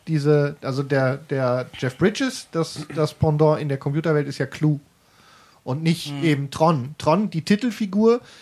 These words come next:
Speaker 1: ist eben genau eine, eben nicht die, die man vermeintlich als Hauptcharakter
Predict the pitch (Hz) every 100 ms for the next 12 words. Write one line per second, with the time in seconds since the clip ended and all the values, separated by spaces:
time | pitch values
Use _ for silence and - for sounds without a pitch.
0 | - 165 190 190 175 170 160 165 170 -
1 | 170 160 165 - 165 160 208 - 165 202
2 | 175 180 170 160 156 - 151 151 170 185
3 | 170 160 151 - 156 180 - - 156 131
4 | 127 151 120 113